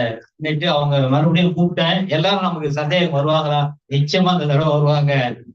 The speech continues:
நீங்க கவலைப்படாதீங்க. அந்த அம்மா கிட்ட நல்லா பேசிட்டேன், வந்துருவாங்க. பொதுக்குழு மீட்டிங் இருக்குது, மதுரையில முடிச்சிட்டு வந்துடுறாங்க. அதே போல before நம்ம முன்னாடி எல்லாம் அவங்க one hour before-ஆ வந்துட்டாங்க.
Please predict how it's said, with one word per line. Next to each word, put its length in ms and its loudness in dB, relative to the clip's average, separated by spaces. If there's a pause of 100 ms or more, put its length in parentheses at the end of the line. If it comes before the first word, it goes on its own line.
(680)
நீங்க 420 2
கவலைப்படாதீங்க. 680 0
அந்த 300 0
அம்மா 240 0
கிட்ட 180 2
நல்லா 320 2
பேசிட்டேன், 560 2
வந்துருவாங்க. 480 2
பொதுக்குழு 380 2
மீட்டிங் 460 0
இருக்குது, 380 0
மதுரையில 320 2
முடிச்சிட்டு 420 0
வந்துடுறாங்க. 800 -2 (560)
அதே 280 0
போல 260 2 (560)
before 360 2
நம்ம 260 0
முன்னாடி 460 0
எல்லாம் 320 0
அவங்க 240 0
one 160 0
hour 260 0
before-ஆ 380 2
வந்துட்டாங்க. 640 -2